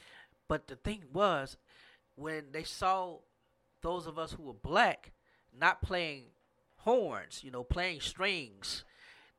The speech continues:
uh, we would get the looks. We would get the looks. Now, there would be, there would be plenty of blacks in there, but those of us who are on the strings,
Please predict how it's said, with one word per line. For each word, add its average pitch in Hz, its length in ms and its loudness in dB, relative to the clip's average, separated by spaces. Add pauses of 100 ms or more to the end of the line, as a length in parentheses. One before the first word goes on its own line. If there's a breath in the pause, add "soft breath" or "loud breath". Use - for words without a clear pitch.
(300)
uh, 69 140 -14
we 165 100 2
would 196 160 0
get 170 140 0
the 147 80 -4
looks. - 480 2 (160)
We 233 160 10
would 208 160 6
get 175 160 4
the 151 80 -4
looks. - 440 0 (100)
Now, 156 160 2
there 214 140 4
would 262 120 0
be, 220 220 -4 (320 loud breath)
there 214 120 4
would 302 100 -2
be 214 100 0
plenty 294 400 4
of 160 120 0
blacks - 600 6 (340)
in 262 180 4
there, 190 140 4
but 165 220 2 (480 loud breath)
those 208 280 2
of 208 100 -6
us 214 140 0
who 202 180 -4
are 170 100 -6
on 170 140 -6
the 156 60 -10
strings, 190 840 0